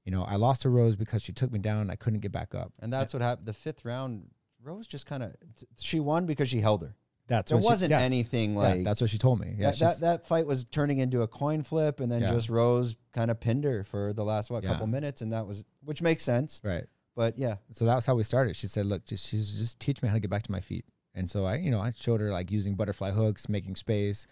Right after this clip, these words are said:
Speaker 1: getting up on your elbow, trying, you know, just trying, using the overhook and whizzer. And, uh, we just had such good chemistry, and, and she had such a great result from that fight that,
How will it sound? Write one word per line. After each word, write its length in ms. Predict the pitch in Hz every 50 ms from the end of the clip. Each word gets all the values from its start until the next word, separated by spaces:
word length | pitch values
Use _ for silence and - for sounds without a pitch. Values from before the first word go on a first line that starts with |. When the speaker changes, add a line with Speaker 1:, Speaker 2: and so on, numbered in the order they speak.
| _ _ _ _
Speaker 1:
getting 180 | - 110 107 101
up 140 | 101 - -
on 80 | 101
your 100 | 98 92
elbow, 380 | 90 104 107 101 110 107 104 101
trying, 260 | - - - 104 135
you 80 | 175 151
know, 120 | 110 85
just 200 | - - - -
trying, 300 | - 101 101 95 - 90
using 240 | 90 98 107 92 101
the 80 | 92 92
overhook 480 | 107 110 101 107 101 110 107 95 -
and 160 | - 87 92 92
whizzer. 460 | 104 107 101 104 101 101 101 104 101 - _ _ _ _ _ _ _ _ _ _ _
And, 260 | - - 104 101 95
uh, 240 | 98 95 95 92 107 - - _ _ _
we 80 | - 208
just 120 | 214 196
had 120 | 226 196
such 220 | - - 175 135 -
good 160 | 160 147 123
chemistry, 520 | - 107 117 143 147 - - 101 98 101
and, 220 | 107 110 110 107 123
and 160 | - 120 110
she 120 | - -
had 120 | 143 131 120
such 180 | - 123 -
a 40 | 123
great 220 | 104 113 120 113 -
result 360 | 101 98 92 117 127 127 -
from 100 | - 110
that 140 | 101 80 -
fight 460 | - - 127 127 117 104 98 - - 113
that, 300 | 104 92 87 90 -